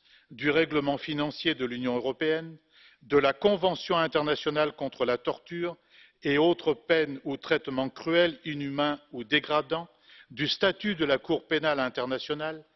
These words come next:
de la Charte des droits fondamentaux de l'Union européenne, de la quatrième convention de Genève, avant de poursuivre ce projet. Compte tenu des conditions de détention des prisonniers palestiniens, l'occupation de la Palestine,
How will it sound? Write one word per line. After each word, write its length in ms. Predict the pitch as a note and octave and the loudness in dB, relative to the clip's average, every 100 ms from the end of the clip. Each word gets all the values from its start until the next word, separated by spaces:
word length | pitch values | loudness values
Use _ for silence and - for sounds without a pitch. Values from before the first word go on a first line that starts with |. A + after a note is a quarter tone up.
| - - - | -20 -20 -12
de 160 | C3+ D3+ | 2 4
la 160 | D3 | 4
Charte 360 | - - G3 C#3+ | 2 0 0 0
des 120 | C#3+ | -2
droits 240 | B2 D3 C#3+ | 2 2 2
fondamentaux 680 | D#3+ D3 D3 D3 - E3+ C#3+ | -2 0 0 0 0 0 0
de 100 | B2+ | -4
l'Union 320 | B2+ C3 B2+ | -4 -2 -2
européenne, 640 | B2 B2+ D3+ D3+ D#3 D#3 _ _ - - | -2 -2 0 -2 -2 -8 _ _ -20 -10
de 160 | B2+ C#3 | 2 4
la 140 | C3 | 4
quatrième 580 | - F#3+ - D#3+ D#3 C#3+ | 2 -2 0 0 0 2
convention 580 | D3 C3+ C3+ - D3+ C3 | 0 2 0 0 -4 0
de 120 | B2 | -2
Genève, 460 | B2 B2 C3+ C#3 C3+ C#3 _ - - _ | 0 0 0 0 -4 -20 _ -20 -20 _
avant 380 | D#3 C#3 C3 D3 | 0 2 2 0
de 120 | B2+ | -2
poursuivre 480 | B2 C#3 - - C#3+ | -4 -4 -6 -6 -8
ce 160 | - B2 | -6 -8
projet. 500 | - A#2 F#2+ G2+ F#2 _ _ _ _ - _ | -4 -4 -4 -6 -10 _ _ _ _ -20 _
Compte 320 | - G#3 G3+ - | 2 2 2 0
tenu 320 | F3+ G#3 G3+ | 0 0 -2
des 140 | D#3 | -4
conditions 560 | - E3 D#3+ D3 A3 C#3+ | -2 -2 -2 -2 -2 0
de 100 | C#3 | 0
détention 640 | C3 B2+ B2 G#2+ - F3 | 0 -2 -2 -4 -2 0
des 120 | C3+ | 0
prisonniers 580 | - D#3 C3 C#3+ D3+ E3+ | -2 -4 -2 -4 0 -2
palestiniens, 840 | E3 - E3+ C#3+ - B2+ A2 G2+ F#2+ _ _ _ - - - | -2 -2 0 0 -6 -10 -8 -10 -12 _ _ _ -20 -20 -8
l'occupation 800 | B2+ F3+ F3+ F3+ D#3+ D3 - G3 | 4 4 2 0 0 2 0 2
de 80 | D#3 | 4
la 140 | C3 | 4
Palestine, 720 | - D#3 C3 - B2 A2 G2 | 2 0 0 -6 -10 -10 -12